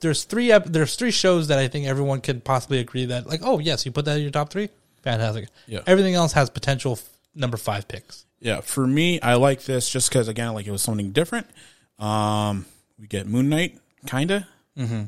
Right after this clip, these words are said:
Speaker 2: Uh, we, we're not in New York, <laughs> where all the superheroes are at. Uh, we get, we're in London for a little bit, and then we go to Egypt, and we go everywhere.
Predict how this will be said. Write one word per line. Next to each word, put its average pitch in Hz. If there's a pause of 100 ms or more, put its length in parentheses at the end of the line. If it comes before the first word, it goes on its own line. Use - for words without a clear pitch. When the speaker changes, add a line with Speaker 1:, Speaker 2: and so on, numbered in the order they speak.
(120)
Speaker 2:
Uh, 104 (500)
we, 101
we're 113
not 131
in 110
New 110
York, 107 (380)
<laughs> -
where 107
all 104
the 104
superheroes 104
are 101
at. 110 (320)
Uh, 101
we 113
get, 120
we're 117
in 110
London 143
for 147
a 143
little 143
bit, 151
and 131
then 117
we 117
go 117
to 110
Egypt, 147
and 123
we 123
go 123
everywhere. 110